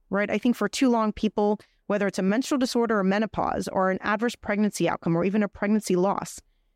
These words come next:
people live in their little silos, and it becomes, same way we're not supposed to talk about periods. Well, if you don't talk about periods, you don't know that when you're bleeding through five pads in an hour, that's not normal. If you don't talk about miscarriage or having a fetal death, heaven forbid,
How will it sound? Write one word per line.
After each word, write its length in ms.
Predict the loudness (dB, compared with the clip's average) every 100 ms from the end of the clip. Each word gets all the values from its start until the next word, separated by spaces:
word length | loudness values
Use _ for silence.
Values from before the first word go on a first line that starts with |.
| -4
people 340 | -2 0 2
live 160 | 2 2
in 80 | 2
their 120 | 2
little 220 | 0 -2
silos, 540 | -2 -2 0 0 0
and 100 | 0
it 120 | 0 0
becomes, 600 | -4 -2 2 2 2 -4 _ _
same 160 | 0 2
way 80 |
we're 100 | 2
not 220 | 2 0 -2
supposed 200 | -4 -4
to 40 |
talk 200 | -2 -2
about 180 | -2 -2
periods. 440 | 0 2 2 -2 -10 -10
Well, 60 | -2
if 80 | 0
you 80 | 2
don't 180 | 0
talk 240 | -2 -4 0
about 200 | -2 -2
periods, 340 | 0 0 2
you 80 | 0
don't 160 | 0 0
know 160 | 0
that 200 | 0 -2 -6 _ _
when 180 | -2 2
you're 120 | 2
bleeding 360 | 2 2 2 2
through 120 | 0
five 300 | -2 0 -2
pads 260 | 0 -2 2
in 100 | 2
an 120 | 4
hour, 240 | 2 2
that's 280 | 0 -2 -2
not 200 | -2 0
normal. 400 | 0 0 -2 -6 -12 _ -20 -6
If 120 | -2
you 80 | 0
don't 180 | 0 -2
talk 240 | -4 -4
about 220 | -2 0
miscarriage 560 | 2 0 0 0 0 2
or 120 | 0
having 300 | 0 0 2
a 40 | 0
fetal 400 | 0 0 0 -2
death, 240 | -2 -2 -2
heaven 200 | -2 -2
forbid, 280 | -2 -6